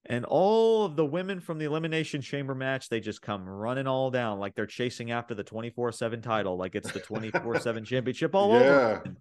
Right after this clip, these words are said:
Speaker 2: right.
Speaker 1: You know? They attack Damage Control because, you know, I mean, I understand the situation. You know, they don't want another member in this chamber match, so they want
Speaker 2: Mm-hmm.
Speaker 1: Belair to win, I guess. I don't know.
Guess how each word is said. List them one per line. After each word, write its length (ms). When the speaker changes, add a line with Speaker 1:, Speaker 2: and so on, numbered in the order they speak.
Speaker 2:
right. 300
Speaker 1:
You 100
know? 320
They 120
attack 340
Damage 360
Control 500
because, 440
you 120
know, 220
I 80
mean, 140
I 120
understand 720
the 120
situation. 680
You 100
know, 140
they 140
don't 200
want 200
another 460
member 400
in 260
this 220
chamber 420
match, 480
so 120
they 120
want 320
Speaker 2:
Mm-hmm. 60
Speaker 1:
Belair 360
to 140
win, 400
I 80
guess. 560
I 100
don't 200
know. 520